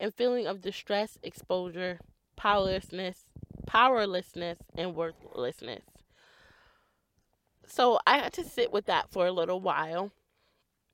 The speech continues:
and figure out why I was feeling, um, distressed. And you know what? When you can't really,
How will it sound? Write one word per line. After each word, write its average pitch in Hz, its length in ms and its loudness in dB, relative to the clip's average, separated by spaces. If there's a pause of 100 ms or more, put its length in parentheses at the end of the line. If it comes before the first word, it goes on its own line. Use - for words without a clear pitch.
(720)
and 233 140 0
figure 269 320 0
out 220 240 6
why 208 520 6
I 190 200 8
was 208 220 -2
feeling, 180 500 -4 (1040)
um, 170 520 -2 (140)
distressed. 175 720 -4
And 220 160 -4
you 220 60 -2
know 226 160 0
what? 226 300 2 (280)
When 220 200 0
you 254 160 -2
can't 294 300 -4
really, 220 340 0